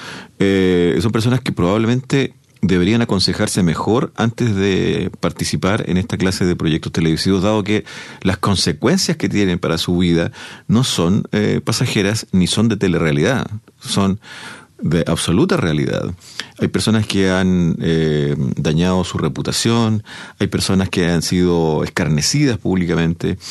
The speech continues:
hay personas que, eh, eh, son puestas en una situación tal en la que, mm, exhiben aspectos de su vida íntima, que la verdad de las cosas es que, eh,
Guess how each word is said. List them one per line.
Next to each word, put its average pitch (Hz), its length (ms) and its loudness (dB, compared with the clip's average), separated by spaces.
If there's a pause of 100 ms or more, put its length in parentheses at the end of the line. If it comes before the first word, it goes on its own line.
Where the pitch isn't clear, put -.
(380)
hay 95 720 2
personas 101 540 0
que, 98 480 2
eh, 82 500 2 (920)
eh, - 360 0
son 110 240 0
puestas 117 400 -2
en 107 60 2
una 107 120 2
situación 104 460 0 (100)
tal 110 360 0
en 101 160 2
la 90 160 2
que, 85 640 2
mm, 76 260 0 (520)
exhiben 127 440 2
aspectos 117 460 -2
de 98 80 0
su 98 160 0
vida 104 240 4
íntima, 101 560 2 (960)
que 123 120 0
la 113 120 2
verdad 104 200 0
de 151 60 0
las 151 120 -2
cosas 147 280 0
es 135 60 -2
que, 117 360 0 (340)
eh, 92 640 0